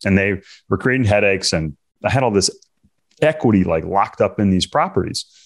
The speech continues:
And I like to call it, like, lazy equity. And if you're listening, the dirty secret that you don't hear a lot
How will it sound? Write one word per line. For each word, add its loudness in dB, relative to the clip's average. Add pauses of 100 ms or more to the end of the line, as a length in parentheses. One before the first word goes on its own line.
(140)
And 0
I 0
like 0
to -4
call 0
it, -4
like, -4
lazy 2
equity. -4
And -4
if -6
you're 2
listening, 2 (720)
the -2 (240)
dirty 2
secret -2 (460)
that 0
you 4
don't 0
hear 2
a 4
lot 0